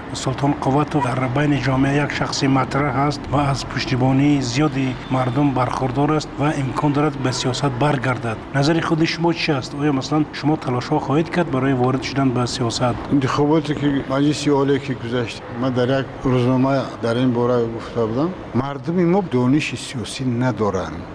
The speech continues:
Speaker 2: مردم ما اصلاً از سیاست دورند. در همه قانون دربارهٔ حزب‌های سیاسی گفته شده است که به یک Он иҷоза аз тарафи ҳукумат без ягон фишор иҷозат аст, ки як, як ҳизби сиёсӣ тартиб диҳӣ. Не ки дар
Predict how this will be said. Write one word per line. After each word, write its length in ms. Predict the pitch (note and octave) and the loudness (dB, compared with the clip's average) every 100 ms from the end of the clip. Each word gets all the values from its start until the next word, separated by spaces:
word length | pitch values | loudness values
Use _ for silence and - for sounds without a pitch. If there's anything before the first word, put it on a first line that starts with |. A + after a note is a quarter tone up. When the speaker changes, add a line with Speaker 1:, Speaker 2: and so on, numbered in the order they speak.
| - | 0
Speaker 2:
مردم 380 | A#2+ A#2 A2 C3 | 2 2 0 2
ما 280 | C3 C#3 C3 - | 4 2 0 -4
اصلاً 380 | B2 - G#3 A#3+ | -6 -2 2 2
از 100 | G#3+ | 2
سیاست 320 | D#3 C3+ C#3+ | 0 0 0
دورند. 400 | A2+ A#2 G2 F2 - | -2 -2 -4 -8 -6
در 160 | B2 B2 | 0 2
همه 180 | C3 E3 - A2+ | 2 2 -2 -2
قانون 320 | A#2+ C#3 E3+ | 2 4 4
دربارهٔ 560 | B2+ A2+ A2+ A#2+ D3+ | 2 0 0 2 2
حزب‌های 460 | C#3+ B2 A2+ A#2+ D3 | 0 -4 -4 0 0
سیاسی 360 | C#3+ A#2 - C3+ | 2 -2 0 -2
گفته 280 | A#2+ C#3 | 0 -2
شده 240 | C3 A2+ A2+ | -2 0 -2
است 240 | G#2 - | -2 -2
که 160 | F3 G#3 A2+ | 0 0 0
به 80 | |
یک 480 | E3+ F#3 C#3+ C3 A#2+ C#3+ | 2 2 2 0 2 2
Он 80 | D#3 C#3 - | 2 0 -2
иҷоза 440 | B2+ B2 A#2+ B2+ B2 G#2+ F2+ F2+ - | 0 2 2 2 0 -2 -8 -10 -4
аз 160 | A2+ - | -4 0
тарафи 300 | A#2 B2 B2+ | 0 2 2
ҳукумат 520 | A2 - A#2+ A#2 G#2 - - - G#2+ G2+ | 0 2 2 2 0 -6 -12 -10 -6 0
без 200 | C3+ D3+ A#2+ A2+ | 2 2 0 -2
ягон 340 | A2+ B2+ C#3 | 0 2 0
фишор 560 | C3+ - A2+ C3 C3 A#2 - - | -2 -6 -4 0 0 0 -4 -6
иҷозат 400 | A2 A#2+ A#2 B2+ | 0 2 2 0
аст, 200 | B2 A#2+ - | 0 -2 -2
ки 100 | G#3 F#3 - A2 | -4 -4 -2 -2
як, 60 | G#2+ - B2 | -2 -2 0
як 80 | C3+ - | 0 0
ҳизби 280 | C#3+ C3 C#3+ E3+ | 0 0 0 0
сиёсӣ 300 | A#2+ F#2 C#3 - | -2 0 -2 -2
тартиб 340 | F#2+ F#2+ G#2 F2+ - | -4 -4 -6 -6 -8
диҳӣ. 220 | - - - - | -8 -8 -6 0
Не 80 | C#3 | 2
ки 120 | D3+ | 2
дар 260 | A#2+ C3+ | 0 2